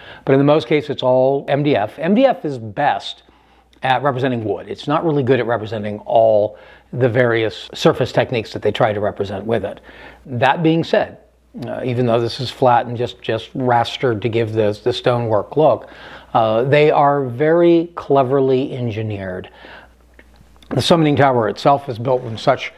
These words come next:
such a fashion that the walls all seem much thicker than they would really have been by,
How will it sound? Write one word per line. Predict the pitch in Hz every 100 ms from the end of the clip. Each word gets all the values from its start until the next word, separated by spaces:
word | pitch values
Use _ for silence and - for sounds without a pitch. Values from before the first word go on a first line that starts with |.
| - - -
such | - 151 127
a |
fashion | - 135 135 156 135
that | 127 -
the |
walls | 113 117 127 135 123
all | 120
seem | - 127 113
much | 131 -
thicker | - 131 131 120
than | 120
they | 107
would | 110 113
really | 123 120
have | 110
been | 113 113 113
by, | 104